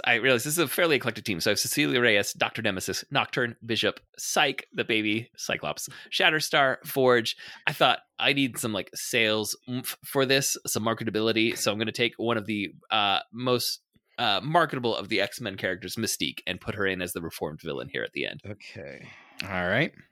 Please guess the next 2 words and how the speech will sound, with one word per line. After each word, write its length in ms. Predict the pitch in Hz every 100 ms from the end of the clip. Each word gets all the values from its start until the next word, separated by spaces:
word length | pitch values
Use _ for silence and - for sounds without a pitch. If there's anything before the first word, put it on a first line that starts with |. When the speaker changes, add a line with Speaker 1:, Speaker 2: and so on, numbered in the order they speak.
| _ _ _ _
Speaker 2:
Mm-hmm. 440 | 123 127 120 151 302 370 _ _ _ _ _ _ _ - - _ _ _ _ _ _ _ _ _ _ _ _ _ _ _ _ _ -
Speaker 3:
Um, 260 | 123 117